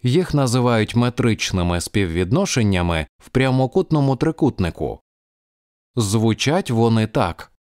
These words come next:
У будь-якому прямокутному трикутнику виконуються співвідношення. Квадрат висоти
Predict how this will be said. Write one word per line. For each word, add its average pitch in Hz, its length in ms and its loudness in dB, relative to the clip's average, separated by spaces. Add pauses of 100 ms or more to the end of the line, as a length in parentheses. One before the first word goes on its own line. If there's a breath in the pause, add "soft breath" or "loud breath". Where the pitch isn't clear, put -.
(880)
У 113 180 2
будь-якому 101 800 0
прямокутному 104 840 0
трикутнику 101 840 -2 (100)
виконуються 127 840 0
співвідношення. 110 1160 -2 (540)
Квадрат 117 560 0
висоти 107 640 -2